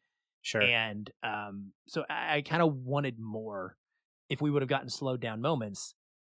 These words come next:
Speaker 2: that's what I wanted from them.
Speaker 1: Yeah. And, and the thing is, the first sequence we get with her and the girl was incredible. Like, I was like,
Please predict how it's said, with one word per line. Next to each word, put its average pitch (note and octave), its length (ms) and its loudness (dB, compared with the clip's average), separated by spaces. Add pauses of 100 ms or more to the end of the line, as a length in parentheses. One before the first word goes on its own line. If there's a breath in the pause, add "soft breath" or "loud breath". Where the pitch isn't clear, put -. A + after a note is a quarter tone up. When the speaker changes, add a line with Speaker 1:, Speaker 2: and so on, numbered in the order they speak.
(180)
Speaker 2:
that's A#2+ 240 2
what A2 120 -4
I G2 80 -8
wanted G2+ 300 -8
from C3+ 200 -12
them. - 260 -20 (380)
Speaker 1:
Yeah. G#2+ 360 4 (360 loud breath)
And, F3+ 240 8
and E3 120 8
the D#3 60 6
thing D#3 240 6
is, C3 640 6 (840)
the A#2 680 2 (100)
first - 380 2 (280)
sequence C#3 520 0
we G#2+ 120 0
get G#2+ 240 0
with C#3+ 140 0
her G2+ 280 2
and G#2+ 160 -4
the F#2 60 -6
girl A2 480 2 (440)
was B2 200 -4
incredible. B2 800 -2
Like, A#2+ 140 0
I D#3+ 40 6
was C3+ 140 4
like, A#2+ 140 0